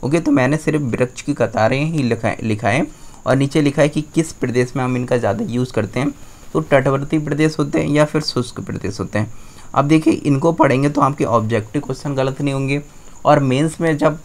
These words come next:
आपदा प्रबंधन जब टॉपिक आएगा तब इन सभी को जब आप जो की पॉइंट हैं ये आप जब उसमें दे देंगे, अपने आंसर में दे देंगे ना, तो लगेगा कि हाँ इसमें बहुत ज़्यादा वेटेज हैं। ओके,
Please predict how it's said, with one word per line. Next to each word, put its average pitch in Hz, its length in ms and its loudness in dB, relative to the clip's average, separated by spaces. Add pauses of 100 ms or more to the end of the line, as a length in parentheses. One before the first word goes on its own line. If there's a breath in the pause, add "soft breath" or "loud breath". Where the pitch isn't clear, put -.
(140)
आपदा 110 340 2
प्रबंधन 127 520 0
जब 120 160 -2
टॉपिक 113 340 0
आएगा 110 320 2 (460 loud breath)
तब 160 260 4
इन 170 180 4
सभी 147 320 4
को 147 160 4
जब 147 200 4
आप 143 180 6 (600 loud breath)
जो 127 200 0
की 127 220 0
पॉइंट 131 340 2
हैं 123 180 2
ये 135 160 0
आप 131 240 4
जब 135 160 -2
उसमें 123 400 -4
दे 123 180 2
देंगे, 110 380 0 (140)
अपने 139 260 -6
आंसर 120 280 0
में 131 160 -2
दे 117 120 0
देंगे 120 260 0
ना, 135 100 -2
तो 143 140 -2
लगेगा 120 420 0
कि 135 160 -8
हाँ 117 220 0
इसमें 127 280 -6
बहुत 104 220 2
ज़्यादा 110 260 0
वेटेज 98 400 -4
हैं। 104 220 -8
ओके, 131 220 -2